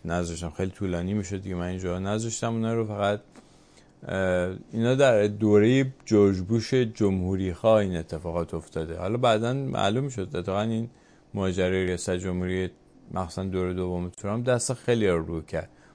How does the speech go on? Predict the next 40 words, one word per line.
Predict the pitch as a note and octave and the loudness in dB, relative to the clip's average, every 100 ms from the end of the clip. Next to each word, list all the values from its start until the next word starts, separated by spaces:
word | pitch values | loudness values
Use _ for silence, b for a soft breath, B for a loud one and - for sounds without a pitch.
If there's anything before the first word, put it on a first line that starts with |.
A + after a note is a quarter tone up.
| - | -2
ما | G2+ | 2
دیدیم | G#2 G#2+ A2 | 2 2 0
که | A2 A2 G#2+ - _ _ _ | 0 0 -2 -10 _ _ _
دیک | A2+ G#2 | 0 0
چینی | - G2+ F#2+ G2+ A#2 | 2 0 2 0 2
و | G#2+ | 2
لیز | F#2+ F2 | 0 -2
چینی | - F2+ F#2 A2+ | -4 -2 -2 0
و | A2+ | -2
بوش | G2+ G2+ - | -2 -4 -4
فامیلی | - F2+ F2+ F2+ G#2+ | -4 -2 -2 0 2
و | A#2+ E2+ - b b b b b - | 2 0 -4 b b b b b 4
اوباما | A#2 A2 G#2+ G#2 G2+ G#2+ A#2 C3 | 6 8 10 10 8 6 6 6
و | A#2+ G2+ F2+ | 6 4 0
کلینتون | - G2 G2 G2 G2 F#2+ A#2+ A#2+ | -2 -2 2 0 0 0 0 2
و | G#2+ G2 | 0 -2
اینا | F2 G#2 A#2+ | -4 -2 0
همه | A#2 G#2+ B2+ | 2 2 4
رفتن | C#3 C3+ D3 B2+ | 4 4 0 0
توی | A#2+ B2+ | 0 2
جبهه، | A2+ G2 E2 E2+ - - _ - | 4 2 2 -6 -12 -18 _ -8
یعنی | G2 | -2
اینجا | G#2+ A#2+ G#2+ A#2+ | 0 0 2 2
نقاب‌هاشون | A#2+ G#2+ F#2+ G2 A2 A2 C3+ | 4 4 4 4 4 0 2
برداشته | A#2 F#2+ F2+ G2+ F#2 A#2+ | 6 6 4 0 0 -2
شد، | A#2+ B2+ | -2 0
معلوم | G#2 F#2+ G#2+ | 2 0 0
شد | B2+ B2 | -2 0
که | B2+ | 2
همشون | G#2 G#2 G#2+ B2 B2+ - _ _ - | 2 0 -2 -4 -6 -10 _ _ -4
به | G#2 | -2
کجا | - G#2+ G2+ G#2 | 2 2 4 4
تعلق | G2 E2 D#2+ E2+ F2 | 4 2 2 -2 -2
دارن | E2+ F2 F2+ | -2 -2 -2
و | |
همه | F2+ F#2+ A2 | -2 -2 0
یه | A#2 G#2+ | 0 0
طرفن. | G2+ F#2+ F2+ | -2 -6 -6
اینی | F#2 G#2 | -6 -4
که | G2+ G2+ | -2 -2